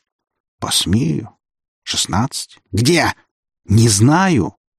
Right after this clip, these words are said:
Через шестнадцать минут где-то в штате Нью-Джерси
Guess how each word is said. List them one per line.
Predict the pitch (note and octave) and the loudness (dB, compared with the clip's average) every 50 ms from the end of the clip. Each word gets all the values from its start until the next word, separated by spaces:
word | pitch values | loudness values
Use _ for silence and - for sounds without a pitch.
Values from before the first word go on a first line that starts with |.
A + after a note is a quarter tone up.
| _ _ _ _ _ _ _ _ _ _ _ _ _ _ _ _ _ _ _ - | _ _ _ _ _ _ _ _ _ _ _ _ _ _ _ _ _ _ _ -6
Через | - - F#2+ G2 | -4 -2 -2 -2
шестнадцать | - - G#2+ - - D#3+ E3 - - - - | -2 -2 -4 -2 0 -2 -2 -2 -4 -6 -2
минут | C#3 C3+ C#3+ D3+ D#3 D3 | 0 2 4 4 2 0
где-то | - F2 G2 G#2+ B2 F3 G3 - - A#2 | 0 -2 -2 0 2 0 0 0 -2 -8
в | - - | -10 -8
штате | - - C3 - - F2+ | -8 -6 -8 -6 -2 0
Нью-Джерси | F#2 F#2+ F#2 F2+ E2 F#2 C3 D3+ D3+ - - - - | 2 2 2 2 0 -2 -2 -2 -2 -4 -8 -10 -14